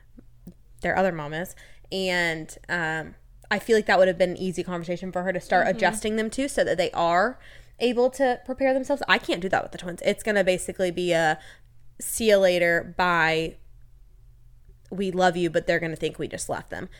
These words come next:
Speaker 1: And at least for their situation, it's gonna be,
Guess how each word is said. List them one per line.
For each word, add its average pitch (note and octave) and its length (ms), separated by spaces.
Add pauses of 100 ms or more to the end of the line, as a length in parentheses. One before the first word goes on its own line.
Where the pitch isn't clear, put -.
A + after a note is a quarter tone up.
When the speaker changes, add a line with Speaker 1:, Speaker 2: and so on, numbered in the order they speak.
(200)
Speaker 1:
And F3 280
at D3+ 180
least F#3+ 360
for E3 380 (1120)
their G3+ 300
situation, F#3 480
it's E3+ 120
gonna G3 160
be, F3+ 120